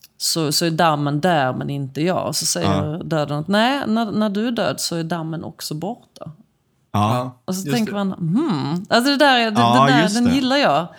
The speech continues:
Speaker 1: Liksom, finns saker kvar när du är död, eller finns all-, allting är ju... För det är ju allting borta.
Speaker 2: Ja.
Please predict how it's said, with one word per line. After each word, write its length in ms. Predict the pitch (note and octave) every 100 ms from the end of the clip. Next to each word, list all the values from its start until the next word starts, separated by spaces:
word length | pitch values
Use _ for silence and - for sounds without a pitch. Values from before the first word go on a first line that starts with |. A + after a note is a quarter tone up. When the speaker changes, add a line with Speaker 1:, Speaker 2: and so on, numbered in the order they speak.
| - -
Speaker 1:
Liksom, 260 | G#3+ A#3+
finns 280 | A3+ C#4+ A#3
saker 260 | C4+ B3+ A#3+
kvar 280 | - B3+
när 120 | G#3+ A3
du 120 | A3
är 40 |
död, 360 | G#3+ C#4+ D#3+ F3
eller 160 | F3+
finns 440 | F3+ G#3+ G3 F#3 - -
all-, 200 | A3+ G#3+
allting 580 | - A#3 G3+ - C#4 G#3+
är 80 | G3
ju... 320 | G3+ G3 G3+ G3+ _ _ _ _ _
För 120 | -
det 100 | G#3+
är 120 | D#4
ju 60 | C4
allting 400 | E3+ E3 F3+ E3+
borta. 160 | F#3+ G2+
Speaker 2:
Ja. 260 | G2+ G#2+